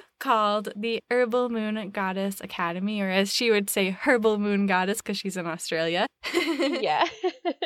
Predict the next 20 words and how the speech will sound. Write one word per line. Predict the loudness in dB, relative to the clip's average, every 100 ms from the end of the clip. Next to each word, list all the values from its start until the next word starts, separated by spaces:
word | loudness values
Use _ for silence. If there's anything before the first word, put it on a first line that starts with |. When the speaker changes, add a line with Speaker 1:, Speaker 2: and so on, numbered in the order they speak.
| -6 -8 -12 -4
Speaker 1:
And | -2 0 -2 -6 -4
this | -2 0
is | 2
where | 2
she | 2 0
teaches | 0 -6 -4 -6 -4
how | -4 -2 -2 -6
to | -6 -2 -2
awaken | 0 -2 -4 -6 -6
your | -4 -4
intuition | -4 -6 -4 -4 -2 -2 -2 -2 -4
for | -4
yourself | -2 -4 -4 -2 -2 -2 -8 -6
and | -4 -4 -6 -10
how | -8 -6 -6
to | -8 -10
connect | -6 -4 -4 -2
more | -4
deeply | -2 -4 -4 -4 -2 -2
with | -4 -6